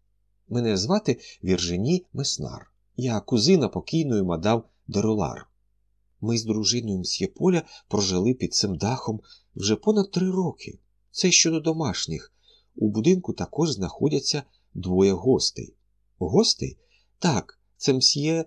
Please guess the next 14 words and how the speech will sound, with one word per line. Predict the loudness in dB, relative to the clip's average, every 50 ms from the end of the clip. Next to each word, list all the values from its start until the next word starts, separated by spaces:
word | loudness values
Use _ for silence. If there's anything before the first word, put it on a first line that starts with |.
| _ -10
де | -2 0 0
Сент-Алар. | 0 0 -2 0 -2 -2 -4 -6 -8 -6 -6 -4 -4 -4 -4 -6 -8 -10 -14 _ _ -8 -2
Він | 0 2 2 2 2
сусід | 0 -2 -2 0 2 2 2 0 0
пана | -2 -2 0 0 0 0
де | 0 0
Рулара | 0 0 0 2 2 2 2 2 0 -2 -4
у | -8
Франції. | -6 -4 -4 -2 -2 -2 -2 -2 -2 -2 -4 -6 -12 _ _ _ _ _ _ _ _ _ _ _ _ _ _
А | -8 -6 -6 -4
також | -4 -4 -4 -2 0 0 0 -2 0
є | 0 0
англійський | 2 2 2 2 2 2 0 0 -2 -2
друг, | 0 2 2 0 0 0 -6